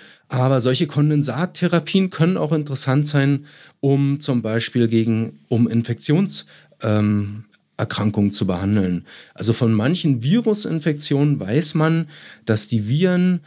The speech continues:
ähm, kondensatbildende Proteine in der Zelle missbrauchen, um ihre eigene,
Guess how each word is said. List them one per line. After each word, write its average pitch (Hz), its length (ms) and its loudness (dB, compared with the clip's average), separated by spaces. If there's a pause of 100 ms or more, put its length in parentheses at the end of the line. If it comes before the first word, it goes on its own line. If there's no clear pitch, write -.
(280)
ähm, 147 840 0 (500)
kondensatbildende 143 1400 0
Proteine 151 680 0
in 131 120 -2
der 127 140 -2
Zelle 123 500 0
missbrauchen, 110 960 0 (280)
um 117 200 2
ihre 110 260 -4
eigene, 110 640 0